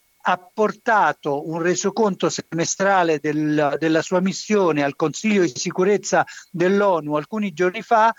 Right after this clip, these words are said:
in cui non c'era nemmeno una riga sulla vicenda di Mario Paciolla. Quindi tutto questo fa pensare che ci sono talmente tante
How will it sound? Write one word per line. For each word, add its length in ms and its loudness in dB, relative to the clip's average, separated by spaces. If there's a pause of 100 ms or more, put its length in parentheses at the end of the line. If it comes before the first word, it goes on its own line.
(240)
in 100 -12
cui 200 0
non 140 0
c'era 380 2
nemmeno 720 2
una 360 2
riga 640 2 (280)
sulla 300 0
vicenda 720 0
di 140 -6
Mario 300 0
Paciolla. 540 -6 (440)
Quindi 400 2 (440)
tutto 280 -2
questo 340 0
fa 160 2
pensare 600 0
che 160 -2
ci 180 -12
sono 360 0
talmente 640 0
tante 760 -2